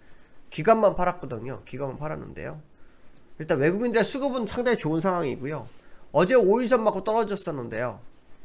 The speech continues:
그, 이 실적이 얼마나 시장에 반영이 되는지. 또 하나는 엔비디아하고 애플이 어저께 반등에 성공을 했잖아요. 그것도 큰 폭으로. 이 부분도 삼성전자에 영향을 주는지 한번 봐야겠죠. 왜냐하면 삼성전자와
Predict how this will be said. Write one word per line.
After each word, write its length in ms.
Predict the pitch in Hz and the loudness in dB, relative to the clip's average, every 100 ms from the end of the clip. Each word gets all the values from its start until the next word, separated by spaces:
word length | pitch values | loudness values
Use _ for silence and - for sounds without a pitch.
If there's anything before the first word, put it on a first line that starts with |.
| - - - _ - - | -18 -20 -20 _ -20 -18
그, 720 | - 117 113 98 101 98 101 - | -10 -8 -6 -8 -8 -8 -8 -6
이 100 | - | -2
실적이 440 | 190 294 269 262 214 | 0 0 0 2 2
얼마나 500 | 143 165 180 170 - - | 2 2 2 2 -4 -8
시장에 260 | - 180 | -2 -2
반영이 300 | - 139 151 | -2 -2 0
되는지. 280 | 131 120 110 | 0 -2 -2
또 100 | 220 | 4
하나는 320 | 240 233 202 | 6 6 2
엔비디아하고 680 | 110 160 226 247 233 202 170 | 2 2 2 2 6 6 6
애플이 340 | 135 - 247 | 2 0 -4
어저께 800 | 214 143 160 - 151 151 151 - - | -2 -2 -4 -6 -4 -2 -4 -8 -12
반등에 400 | - 156 170 180 | -4 -2 0 -2
성공을 400 | 170 202 220 180 | -2 -4 -4 -4
했잖아요. 320 | 170 180 156 135 | -4 -4 -4 -4
그것도 400 | 135 - 139 - | -8 -8 -8 -6
큰 220 | 254 254 | -6 2
폭으로. 440 | 269 208 143 190 - - - - - - - - | 2 2 -4 -6 -10 -16 -18 -18 -18 -18 -16 -2
이 160 | 180 233 | 2 2
부분도 440 | 269 233 240 208 | 2 0 0 0
삼성전자에 500 | 202 214 214 196 165 | -2 -2 0 0 0
영향을 340 | 113 139 131 | 0 -2 -4
주는지 360 | 123 127 120 113 | -6 -6 -8 -8
한번 200 | 117 98 | -10 -12
봐야겠죠. 560 | - 120 143 120 - - - - - - - - - | -10 -6 -6 -8 -14 -16 -16 -20 -20 -20 -20 -20 -6
왜냐하면 300 | 160 220 202 | 0 2 2
삼성전자와 1600 | 214 254 277 277 254 240 214 202 185 175 160 185 226 233 269 | 2 4 2 2 0 0 4 6 6 6 6 8 10 8 0